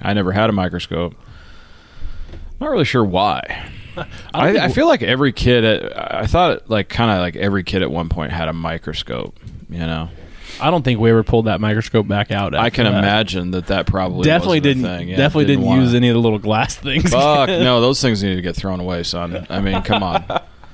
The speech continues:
Speaker 1: Yeah, you got, you got some issues ha-, you got some shit going on in those
Speaker 2: Yeah.
Speaker 1: things, you know?
Speaker 2: Yeah.
Speaker 1: We should have done an experiment to see
Speaker 2: Like
Speaker 1: how
Speaker 2: what?
Speaker 1: long, we'll see
Speaker 2: Like,
Speaker 1: how
Speaker 2: we
Speaker 1: long
Speaker 2: could have
Speaker 1: they
Speaker 2: mixed
Speaker 1: live.
Speaker 2: it and see if they started battling it out or
Speaker 1: Nope,
Speaker 2: something?
Speaker 1: just to see how long the motherfuckers survive.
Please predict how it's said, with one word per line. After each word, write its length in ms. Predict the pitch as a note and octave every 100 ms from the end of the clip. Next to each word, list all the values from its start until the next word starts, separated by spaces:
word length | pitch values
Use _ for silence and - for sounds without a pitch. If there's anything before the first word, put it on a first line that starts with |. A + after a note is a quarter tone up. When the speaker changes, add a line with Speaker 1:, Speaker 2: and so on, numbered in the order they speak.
| - -
Speaker 1:
Yeah, 160 | G2
you 120 | F#2+ G#2+
got, 300 | G#2 F#2 -
you 120 | G#2+
got 140 | G#2
some 180 | - F2+
issues 380 | F2+ F2+ F#2+ F2+
ha-, 140 | F#2
you 140 | F2+ A2+
got 140 | A2+
some 140 | F#2 F2+
shit 240 | - F#2+
going 380 | E2+ E2+ D#2+ D#2+ -
on 460 | F#2 F#2 D#2+ C2+ - -
in 160 | F2+ F2+
those 240 | - A2+
Speaker 2:
Yeah. 180 | G#2 E2
Speaker 1:
things, 200 | D#2 F2
you 120 | - F#2+
know? 300 | F2 F2+ F#2+ -
Speaker 2:
Yeah. 500 | A#2 C3 B2 B2 A#2+ - - - - - - - - - - -
Speaker 1:
We 40 | - - - - -
should 180 | - F3
have 80 |
done 140 | C#3 G#2+
an 60 |
experiment 680 | F#2+ - G#2 A#2 A#2+ E2+ D#2+ - -
to 120 | - F#2
see 100 | A#2+
Speaker 2:
Like 180 | A#2 G2
Speaker 1:
how 160 | F#2+
Speaker 2:
what? 380 | G2+ A#2+ B2+ F2+
Speaker 1:
long, 80 | F#2 - -
we'll 180 | F2+ F#2
see 200 | - F#2+
Speaker 2:
Like, 120 | D3
Speaker 1:
how 40 | C#3+
Speaker 2:
we 40 |
Speaker 1:
long 40 | C#3
Speaker 2:
could 80 | D3
have 80 | B2
Speaker 1:
they 40 |
Speaker 2:
mixed 320 | B2 B2 A2+
Speaker 1:
live. 120 | D#3+
Speaker 2:
it 20 | C#3+
and 100 | C3
see 140 | C#3+
if 100 | C#3+
they 120 | C#3
started 300 | - C3 B2
battling 360 | A2 A2+ B2 B2
it 120 | A2+
out 120 | G#2+
or 40 | A#2+
Speaker 1:
Nope, 60 | C3+
Speaker 2:
something? 420 | C#3+ C#3+ E3 E3
Speaker 1:
just 220 | G#2+ -
to 80 | F#2
see 200 | - G#2
how 140 | G#2
long 240 | G#2 G#2+ G#2
the 80 |
motherfuckers 640 | G2+ G#2 G2+ - G#2+ F#2+ F2+
survive. 760 | - E2 E2 G#2 A#2+ D2 C2+